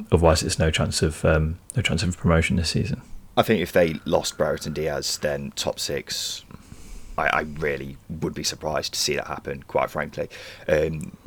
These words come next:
Speaker 2: 'cause I, I think they've got a decent side, but not one that I think is capable of getting the top six without a Ben Brereton Diaz finishing off, uh,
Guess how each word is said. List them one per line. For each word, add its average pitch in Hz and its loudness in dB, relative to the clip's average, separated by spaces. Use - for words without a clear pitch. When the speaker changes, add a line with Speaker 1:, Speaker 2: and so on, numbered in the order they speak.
Speaker 2:
'cause 90 2
I, 95 8
I 104 6
think 123 6
they've 101 6
got 120 6
a 90 2
decent 101 4
side, 78 0
but 87 4
not 92 4
one 85 2
that 76 -2
I 76 -4
think 78 -2
is - -4
capable 76 0
of 73 -6
getting - -2
the 71 -6
top - -4
six - -4
without 73 -4
a - -2
Ben 73 -4
Brereton 71 -2
Diaz 69 -4
finishing 78 -4
off, 76 -8
uh, 78 -2